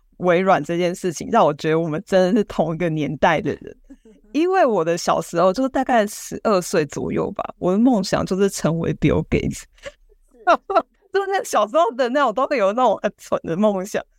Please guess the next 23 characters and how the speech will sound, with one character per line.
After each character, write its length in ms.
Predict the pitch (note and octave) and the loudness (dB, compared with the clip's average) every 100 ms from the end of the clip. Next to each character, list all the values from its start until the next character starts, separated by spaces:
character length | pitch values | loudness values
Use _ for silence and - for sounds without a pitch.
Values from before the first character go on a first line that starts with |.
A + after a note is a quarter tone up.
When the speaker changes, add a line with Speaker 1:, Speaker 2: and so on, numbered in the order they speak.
| - | -2
Speaker 1:
然 120 | A#3 | 2
后 80 | C4+ | 2
我 60 | |
那 180 | C#4+ A#3+ | 2 0
时 60 | G#3 | 2
候 100 | G3+ | 0
梦 260 | A3 F#3+ | 0 -2
想 220 | F#3 G3 | 0 -2
就 260 | F3+ B3 B3+ | -2 -2 -2
是 280 | A3 A#3 B3 - | -2 -2 -2 -2
想 180 | - | 0
要 140 | C#4 A#3 | 4 2
成 260 | - A3 | 2 0
为 140 | F#3+ F#3+ G#3 | 0 -2 -2
Bill 260 | G3 A#3 G#3 | -2 -2 -4
Gates。 240 | C4+ - G3+ | -6 -4 -2
Speaker 2:
一 220 | C4+ F4 | -2 -2
定 100 | F#4+ | 0
要 200 | F#4 D4 | 0 0
啦， 300 | C#4+ C4 C#4 | 2 2 0
世 180 | - C#4 | -2 0
界 180 | C#4 | 2
首 240 | A#3 - | 2 -2